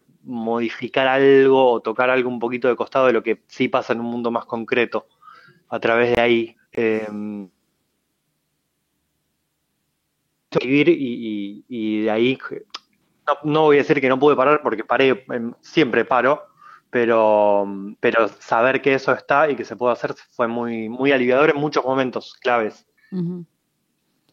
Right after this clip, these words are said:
Speaker 2: Eh,
Speaker 1: Mm.
Speaker 2: eh, Facu, vos decías, eh, esto del mundo posible, ¿no? Empezaste a escribir como, como habilitando un mundo posible, decís,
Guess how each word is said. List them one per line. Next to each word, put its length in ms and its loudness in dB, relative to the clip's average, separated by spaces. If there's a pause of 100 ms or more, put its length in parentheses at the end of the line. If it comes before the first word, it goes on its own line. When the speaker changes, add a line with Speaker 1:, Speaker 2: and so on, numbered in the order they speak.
(400)
Speaker 2:
Eh, 540 -2
Speaker 1:
Mm. 140 -6
Speaker 2:
eh, 60 -12 (160)
Facu, 360 0
vos 180 0
decías, 600 -2
eh, 280 -8
esto 280 -4
del 140 0
mundo 320 -4
posible, 720 -6
¿no? 260 -4
Empezaste 420 -6
a 40 -6
escribir 400 -6
como, 580 -6
como 640 -8
habilitando 1000 -4
un 160 -4
mundo 240 -4
posible, 400 -4
decís, 300 -4